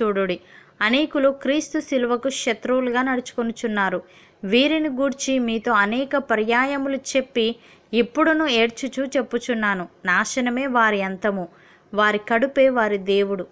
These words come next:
వారు తాము సిగ్గుపడవలసిన సంగతుల యందు అతిశయపడుచున్నారు. భూ సంబంధమైన వాటి అందే మనస్సు నుంచుచున్నారు. మన పౌరస్థితి పరలోకమునందున్నది. అక్కడ నుండి ప్రభువైన యేసుక్రీస్తు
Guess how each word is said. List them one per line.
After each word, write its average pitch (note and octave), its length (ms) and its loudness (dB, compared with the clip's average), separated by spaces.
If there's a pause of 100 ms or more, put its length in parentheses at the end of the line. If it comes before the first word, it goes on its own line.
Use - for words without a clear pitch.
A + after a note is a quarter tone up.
(120)
వారు G3+ 260 2
తాము G#3+ 340 -2
సిగ్గుపడవలసిన B3+ 1000 -2
సంగతుల B3 600 -2
యందు A3 300 0
అతిశయపడుచున్నారు. A3+ 1120 -2 (400)
భూ A#3 180 4
సంబంధమైన C4+ 760 0
వాటి A3 460 2
అందే A#3+ 200 -2
మనస్సు C4+ 440 -2
నుంచుచున్నారు. G#3 800 -2 (360)
మన G#3+ 140 2
పౌరస్థితి C4 720 0
పరలోకమునందున్నది. A3 1300 -2 (380)
అక్కడ B3+ 300 0
నుండి C#4 480 -2 (140)
ప్రభువైన A#3+ 480 -2
యేసుక్రీస్తు B3+ 840 0